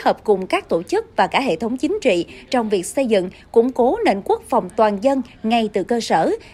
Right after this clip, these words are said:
chăm lo xây dựng thế trận lòng dân là hết sức thiết thực. Trong đó, quan trọng là sự gắn kết thân thiện với đồng bào thiểu số, đồng bào các tôn giáo. Để gắn kết với đồng bào các tôn giáo, năm qua,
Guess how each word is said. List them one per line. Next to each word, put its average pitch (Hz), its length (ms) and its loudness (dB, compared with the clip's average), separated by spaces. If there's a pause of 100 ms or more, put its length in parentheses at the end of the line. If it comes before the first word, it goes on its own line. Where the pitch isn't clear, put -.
chăm 247 160 2
lo 214 200 0
xây 220 200 -2
dựng 196 300 -2
thế 285 300 0
trận 180 220 2
lòng 190 240 -2
dân 254 180 2 (220)
là 214 260 2
hết 285 160 -4
sức - 240 -6
thiết 415 180 -2
thực. 269 160 0 (380)
Trong 226 140 2
đó, 220 320 -2
quan 269 180 0
trọng 196 220 2
là 196 80 2
sự 202 180 -4
gắn 262 140 0
kết 494 260 -2
thân 320 180 -2
thiện 196 280 -2
với 359 100 0
đồng 202 200 -2
bào 175 160 2
thiểu 185 140 -4
số, 269 360 0 (260)
đồng 214 220 2
bào 190 200 2
các 349 200 -2
tôn 208 160 -2
giáo. 202 320 -2 (460)
Để 226 120 6
gắn 240 260 0
kết 359 280 2
với 277 240 2
đồng 190 220 -2
bào 190 200 4
các 359 220 -4
tôn 226 140 0
giáo, 208 320 0 (240)
năm 240 240 2
qua, 226 200 2